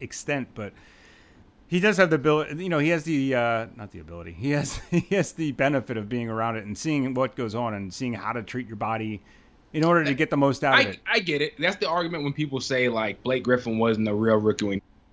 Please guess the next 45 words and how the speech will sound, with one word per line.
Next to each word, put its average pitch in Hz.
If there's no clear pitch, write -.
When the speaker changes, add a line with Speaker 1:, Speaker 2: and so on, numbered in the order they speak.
Speaker 2:
I 196
get 185
that 151
argument 135
because, 120
sure, 139
they've 123
had 131
a 113
year 123
with 113
N 117
B 117
A 120
trainers, 107
Speaker 1:
Right. 135
Speaker 2:
a 95
year 110
with 110
N 113
B 113
A 110
chefs, 113
a 104
year, 123
and 120
it's, -
I, 214
I 185
do 190
understand 151
it, 110
but, 113
like, 110
the 120
definition 147
of 117
a -
rookie 123
is 101
playing 131
a 104
professional 113
basketball 101
game. 85